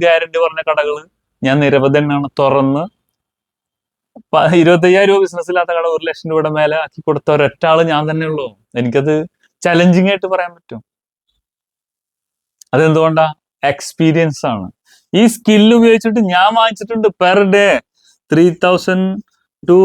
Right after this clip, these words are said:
നയൻ തൗസൻഡ് സിക്സ് ഹൺഡ്രഡ് rupees ഞാൻ per day കേരളത്തിൽ വാങ്ങിച്ചിട്ടുള്ള ആളാണ്.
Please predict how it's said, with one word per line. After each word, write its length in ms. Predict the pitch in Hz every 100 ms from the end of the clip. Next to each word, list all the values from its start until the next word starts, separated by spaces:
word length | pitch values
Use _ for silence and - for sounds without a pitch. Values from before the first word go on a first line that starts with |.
| 190 190 - -
നയൻ 340 | 139 151 160 -
തൗസൻഡ് 440 | 170 170 160 175 -
സിക്സ് 220 | 160 - 165
ഹൺഡ്രഡ് 260 | 160 165
rupees 400 | 156 170 160 160 160
ഞാൻ 100 | 151 - -
per 180 | 156 160 175 165
day 120 | 175 175
കേരളത്തിൽ 440 | 165 160 156 156 156
വാങ്ങിച്ചിട്ടുള്ള 420 | 160 156 156 160 156
ആളാണ്. 340 | 156 151 127